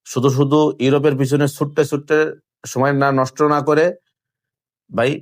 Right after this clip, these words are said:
যে টাকা আছে, এই টাকা দিয়া কিভাবে বিদেশ যাওয়া যায়, সেই চিন্তা ভাবনা করেন। তা যারা ভিয়েতনাম যেতে ইচ্ছুক আছেন, তাদের জন্য সুখবর,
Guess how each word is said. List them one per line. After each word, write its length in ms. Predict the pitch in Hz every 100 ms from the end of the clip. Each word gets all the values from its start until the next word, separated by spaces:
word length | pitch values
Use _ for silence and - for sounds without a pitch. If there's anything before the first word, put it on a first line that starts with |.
| -
যে 240 | - 120
টাকা 300 | 123 127 139 139
আছে, 340 | 113 - 175 233 _ _ _ _ _
এই 140 | 117 120
টাকা 300 | 123 120 131
দিয়া 420 | 104 113 143 175 175 _ _ _ _ _ _
কিভাবে 300 | - 123 135
বিদেশ 300 | 123 120 135
যাওয়া 220 | 113 131
যায়, 120 | 135 160
সেই 180 | 147
চিন্তা 280 | 127 120 107
ভাবনা 200 | 104 101
করেন। 320 | 87 87 76 71 _ _ _ _ _ _
তা 80 | 113
যারা 220 | 104 127
ভিয়েতনাম 540 | 104 127 143 156 170 160
যেতে 220 | 156 147
ইচ্ছুক 260 | 139 143
আছেন, 360 | 123 - 92 76 _ _ _ _ _ _ _ _ _ _ _ _ _ _ _ _ _ _ _ -
তাদের 240 | 135 143
জন্য 180 | 139 160
সুখবর, 580 | 160 165 156 156 175